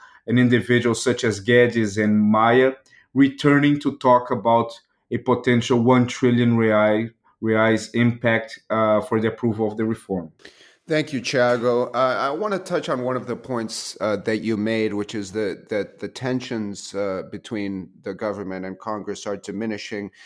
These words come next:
Speaker 2: Um, e-, even if we do take that to be the case, I think it, it's still clear that there is a, a constant tension, um, even though the, the relationship may be improving. Uh, this morning,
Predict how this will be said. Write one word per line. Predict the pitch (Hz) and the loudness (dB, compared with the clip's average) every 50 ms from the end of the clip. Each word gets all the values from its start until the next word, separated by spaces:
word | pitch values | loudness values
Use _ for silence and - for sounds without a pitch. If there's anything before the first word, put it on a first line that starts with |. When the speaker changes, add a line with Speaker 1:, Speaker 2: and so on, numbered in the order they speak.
| - - - _ | -20 -20 -16 _
Speaker 2:
Um, | - 113 120 123 123 123 117 120 - | -6 -4 -2 -2 -2 -2 -4 -4 -4
e-, | 160 170 180 175 - | -2 -2 -2 -2 -4
even | - 185 202 190 208 190 | -4 -2 0 2 2 2
if | 185 175 175 - | 2 0 0 0
we | 170 156 | 0 0
do | 139 123 - 147 151 156 | 0 0 0 2 2 2
take | 143 - - 160 147 139 - | 0 0 0 0 0 0 2
that | 131 131 127 120 - | 0 0 0 0 -2
to | - 120 | -6 -6
be | 101 117 120 | -4 -4 -2
the | 95 113 104 | -2 -4 -6
case, | - - 151 143 131 123 117 120 - | -6 -4 -2 0 0 0 0 -2 -4
I | 135 123 | -4 -4
think | 120 - 156 147 139 143 151 | -4 -4 -4 -6 -4 -4 -4
it, | 131 123 - | -4 -4 -2
it's | - 120 123 120 - | -2 -4 -4 -4 -6
still | - - - - 170 170 165 | -10 -8 -4 -2 0 0 -2
clear | 165 - - 156 147 139 135 | -2 -4 -2 0 2 2 2
that | 123 127 120 110 - - - - - - _ _ _ | 2 2 0 0 -2 -4 -14 -20 -20 -20 _ _ _
there | - 139 143 151 165 | 0 2 4 4 4
is | 185 190 170 143 | 4 2 2 2
a, | 147 139 127 117 - | 2 2 2 2 0
a | - 117 | -2 -4
constant | 107 - - - - 165 160 160 156 - - - 156 120 120 - | -4 -6 -8 -4 0 0 2 0 0 -4 -6 -6 -4 -6 -6 -8
tension, | - - - 143 139 131 120 - - 123 110 107 104 101 - _ _ _ _ _ _ - | -10 -6 -4 -2 -2 -2 -2 -4 -6 -4 -4 -4 -6 -8 -12 _ _ _ _ _ _ -6
um, | - 113 117 110 110 107 104 - - - | -2 -2 0 0 -2 -4 -6 -8 -6 -2
even | 131 135 135 135 143 131 127 | -2 0 0 0 0 0 0
though | 110 131 123 120 120 117 | 0 0 2 2 2 0
the, | 101 120 117 110 - 80 - | 0 0 0 0 -2 -4 -4
the | 117 113 110 | -4 -4 -2
relationship | 110 113 113 117 117 117 113 - 104 - - 123 107 - | -2 -2 -2 -2 -2 -2 -4 -6 -10 -8 -6 -6 -6 -4
may | 110 113 117 120 | -2 -2 0 -2
be | 120 117 - 117 110 110 | -2 -4 -4 -4 -2 -2
improving. | 107 90 - - - - 135 127 120 113 90 101 92 90 85 80 _ _ _ _ _ _ _ - | -2 -4 -8 -10 -6 -2 0 0 0 0 -2 -6 -10 -10 -10 -14 _ _ _ _ _ _ _ -8
Uh, | 101 117 120 120 120 113 95 | -4 -2 -2 -2 -2 -2 0
this | 139 143 139 - - - | 0 0 0 -2 -6 -4
morning, | 143 143 143 151 147 143 147 143 139 139 135 135 131 | -2 0 2 2 2 2 2 2 0 0 0 -2 -2